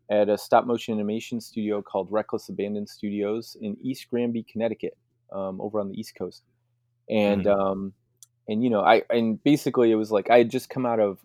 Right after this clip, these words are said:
Speaker 1: art school. I went to the Maryland Institute College of Art in Baltimore, um, and,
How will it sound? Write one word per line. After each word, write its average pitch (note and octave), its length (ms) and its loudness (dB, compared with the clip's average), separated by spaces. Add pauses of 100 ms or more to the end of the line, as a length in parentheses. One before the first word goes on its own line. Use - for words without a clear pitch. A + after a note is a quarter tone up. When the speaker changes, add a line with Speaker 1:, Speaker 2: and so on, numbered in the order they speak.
Speaker 1:
art A2 220 0
school. G#2+ 320 -2
I G#2 40 -2
went A2+ 200 -4
to - 80 -20
the G#2 80 -8
Maryland G#2+ 300 -2
Institute G#2 400 -10
College G2 260 -6
of G2 100 -6
Art G2+ 220 -2
in G2 60 -12
Baltimore, F#2+ 560 -6 (500)
um, F#2+ 360 -4
and, G2 240 -10